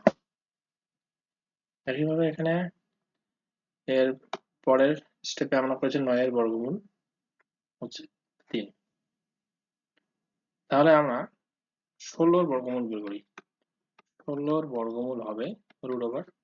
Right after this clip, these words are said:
ষোলো। এ, ষোলো মানে আমরা জানি কি চার গুণ চার, চার চারা ষোলো। তাহলে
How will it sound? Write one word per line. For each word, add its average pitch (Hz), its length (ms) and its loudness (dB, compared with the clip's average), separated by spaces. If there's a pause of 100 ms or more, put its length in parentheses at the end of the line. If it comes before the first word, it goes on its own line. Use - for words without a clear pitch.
(100)
ষোলো। 127 280 -4 (1300)
এ, 123 60 -10 (220)
ষোলো 156 280 -2
মানে 165 180 -2 (100)
আমরা 156 180 -4
জানি 139 200 -2
কি 165 80 -6 (140)
চার 127 240 -2
গুণ 131 180 -8
চার, 120 200 -6 (200)
চার - 200 -12
চারা - 160 -4
ষোলো। - 340 -12 (920)
তাহলে - 180 -4